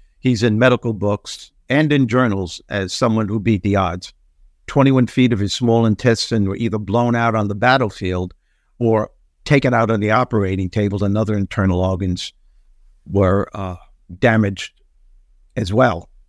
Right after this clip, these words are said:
And, um, I'll never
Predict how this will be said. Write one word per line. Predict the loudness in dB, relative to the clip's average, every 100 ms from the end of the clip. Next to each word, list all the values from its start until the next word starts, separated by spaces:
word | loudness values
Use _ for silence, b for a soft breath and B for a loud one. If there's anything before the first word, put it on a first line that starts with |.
| -20 -20 _ _ _ _ _ _ -4
And, | 0 2 2
um, | 4 4 2 -2 -8 _ -20 _ -20 _ _ _ -20 -20 _ _ _ _ _ _ -4
I'll | 0 2
never | 2 2 0 -2